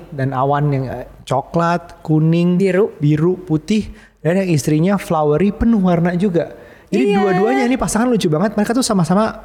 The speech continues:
Speaker 1: artistik banget
Speaker 2: Iya.
Speaker 1: dan abstrak.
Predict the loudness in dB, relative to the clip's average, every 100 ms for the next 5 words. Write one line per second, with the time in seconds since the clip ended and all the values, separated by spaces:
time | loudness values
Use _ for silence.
0 | -20 -20 -20 -8 -4 -2 -4 -4 -2 0
1 | 0 -4 -10 -2 0 0 -4 -6 -4 -4
2 | -6 -8